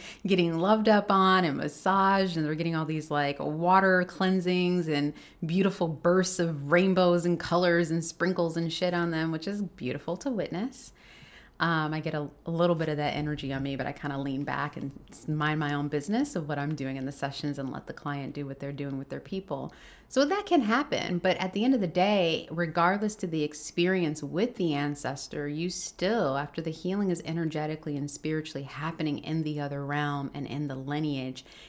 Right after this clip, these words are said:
and in the electromagnetic field that you and your ancestors hold and share together, yo ass still has to come back to this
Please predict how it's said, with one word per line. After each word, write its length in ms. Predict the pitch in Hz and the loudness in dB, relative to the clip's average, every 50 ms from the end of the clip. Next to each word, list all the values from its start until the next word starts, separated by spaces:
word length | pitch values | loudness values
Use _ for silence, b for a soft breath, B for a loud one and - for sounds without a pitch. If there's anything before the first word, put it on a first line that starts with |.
| B B - | B B -2
and 100 | 160 160 | 0 2
in 120 | 160 160 | 2 2
the 180 | 160 160 160 - - | 2 0 -2 -6 -6
electromagnetic 1080 | - 170 165 160 165 175 170 - - 165 160 156 151 151 147 151 156 151 143 135 - | -6 -4 -2 -2 -4 -4 -4 -6 -6 -4 -4 -4 -4 -6 -6 -6 -6 -4 -6 -8 -8
field 460 | - - - - 208 214 214 196 185 165 | -10 -18 -14 -8 -4 -2 0 0 0 0
that 140 | - - | -2 -4
you 180 | 160 160 165 160 | -4 -2 -2 0
and 140 | 160 156 147 | 0 0 -2
your 120 | - - | -4 -4
ancestors 720 | - 151 156 151 147 - 147 139 - - 147 143 143 139 - - | -6 -4 -4 -4 -6 -6 -8 -8 -8 -8 -6 -6 -6 -8 -10 -18
hold 680 | - - - - 214 247 269 226 165 147 151 156 151 - - | -20 -20 -14 -6 -2 2 2 4 4 2 2 0 -2 -6 -8
and 160 | 151 147 147 | -8 -8 -6
share 300 | - - - 247 285 285 | -6 -6 -4 -2 -2 -2
together, 580 | 214 160 151 135 139 139 - 143 151 156 175 175 - - _ - - _ _ _ _ _ B B B B B B B B | -2 -4 -4 -6 -6 -4 -4 -4 -4 -4 -4 -6 -10 -18 _ -20 -20 _ _ _ _ _ B B B B B B B B
yo 200 | - 180 202 226 | -2 2 2 4
ass 240 | 240 247 240 233 - | 4 4 2 0 -2
still 220 | - 214 214 220 | -2 0 0 0
has 200 | 220 208 196 190 | 0 0 -2 -4
to 100 | - - | -4 -6
come 240 | 208 - 196 190 190 | -6 -2 -2 0 0
back 220 | 175 175 180 185 180 | 0 0 -2 -2 -4
to 140 | - 175 | -6 -4
this 260 | 156 165 180 180 180 | -2 0 -2 -2 -2